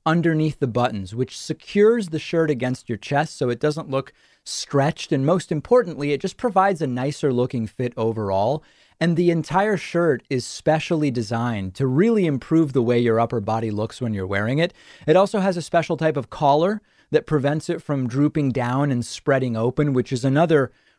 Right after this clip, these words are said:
really great thing about these shirts. All of these things really do a lot to make a big difference when you're looking at a shirt. And that's why I like to wear Teddy Stratford shirts on the show.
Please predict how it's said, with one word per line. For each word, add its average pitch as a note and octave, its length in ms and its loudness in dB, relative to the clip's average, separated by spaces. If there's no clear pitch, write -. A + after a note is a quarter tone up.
really E3 480 6
great C3+ 240 -2
thing C3 160 -6
about A2+ 240 -4
these G#2 180 -8
shirts. F#2 480 -10
All G3+ 280 4
of F#3+ 160 -4
these F3 300 -4
things C#3+ 460 -2
really E3 500 4
do D3 260 2
a C3 40 4
lot A#2 480 0
to C3+ 100 -6
make C3 300 0
a A#2+ 60 -2
big C#3 380 -2
difference A#2 560 -4
when A#2 200 -2
you're A2+ 160 -2
looking C3+ 480 0
at A#2 80 -4
a G2+ 40 -6
shirt. F3+ 380 0
And D3 200 2
that's F3+ 300 2
why G#3 260 2
I D#3 200 0
like D#3 240 0
to D3 120 -4
wear B2+ 220 0
Teddy C3 320 -4
Stratford A#2 680 -4
shirts A#2 380 -4
on G#2+ 140 -4
the G2+ 80 -6
show. F#2+ 440 -6